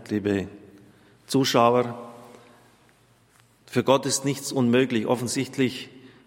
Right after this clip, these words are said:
soll uns das wieder ins Gedächtnis gerufen werden am heutigen Tag. Er hat alle Möglichkeiten und wenn es dran ist, spielt er sie auch aus. Bei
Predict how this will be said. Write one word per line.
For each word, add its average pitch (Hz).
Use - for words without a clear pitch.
soll 127
uns 123
das 120
wieder 123
ins 113
Gedächtnis 131
gerufen 127
werden 120
am 117
heutigen 117
Tag. 117
Er 117
hat 110
alle 117
Möglichkeiten 127
und 104
wenn 110
es 117
dran 117
ist, 135
spielt 131
er 120
sie 113
auch 101
aus. -
Bei 98